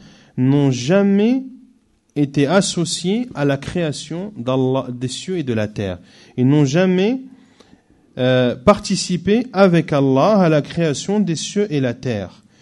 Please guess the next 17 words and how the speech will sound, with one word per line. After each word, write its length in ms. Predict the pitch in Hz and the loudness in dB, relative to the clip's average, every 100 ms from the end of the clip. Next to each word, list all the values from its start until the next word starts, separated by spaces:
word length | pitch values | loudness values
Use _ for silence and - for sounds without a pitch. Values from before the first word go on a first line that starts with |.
| _ - | _ -4
وَمَا 460 | 127 151 165 135 | 0 2 2 0
لَهُمْ 520 | 131 185 165 139 120 | 0 0 0 0 0
مِنْهُمْ 480 | 131 156 143 160 220 | 0 0 2 2 2
مِنْ 220 | 190 160 | 2 2
ظَهِيرٍ. 440 | 131 127 127 117 87 - - _ _ _ _ _ _ _ _ _ _ _ _ _ _ _ _ _ _ _ _ _ _ _ _ _ _ _ _ _ _ _ | 0 0 0 -2 -4 -14 -20 _ _ _ _ _ _ _ _ _ _ _ _ _ _ _ _ _ _ _ _ _ _ _ _ _ _ _ _ _ _ _
Et 400 | 151 180 233 240 - - _ _ 123 | 6 6 6 0 -8 -20 _ _ -4
de 160 | 135 | 4
même 500 | 143 156 220 226 113 - - _ _ _ _ - | 6 6 4 2 0 -8 -20 _ _ _ _ -6
qu'ils 320 | 160 160 151 | 0 4 4
n'ont 360 | 170 196 214 214 - _ _ _ _ _ _ _ _ - | 2 0 -4 -12 -20 _ _ _ _ _ _ _ _ -6
jamais 640 | 123 117 208 214 185 151 - | -2 2 4 6 4 2 2
aidé 500 | 170 180 135 147 143 147 | 4 4 4 2 2 -2
Allah 800 | 127 123 120 131 208 247 131 98 - _ _ _ - | -2 0 2 2 2 0 -4 -10 -20 _ _ _ -16
dans 340 | 120 131 151 | -8 -6 -4
l'administration 1120 | 139 180 180 175 170 156 - - 143 - 196 | -2 -2 -2 -4 -4 -6 -8 -6 -6 -4 0
des 180 | 202 143 | 0 -2
cieux 400 | 123 - 170 214 | -4 -6 -2 -2